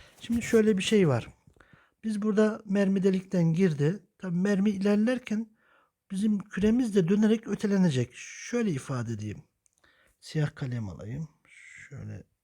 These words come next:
şurayı geri sileyim. Evet, siyah kalem alayım. Şimdi küremiz bir yarım tur dönmesi lazım.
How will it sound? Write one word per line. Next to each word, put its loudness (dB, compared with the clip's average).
şurayı -14
geri -16
sileyim. -10
Evet, -16
siyah -10
kalem -10
alayım. -6
Şimdi -2
küremiz 0
bir 0
yarım 2
tur -2
dönmesi 2
lazım. 2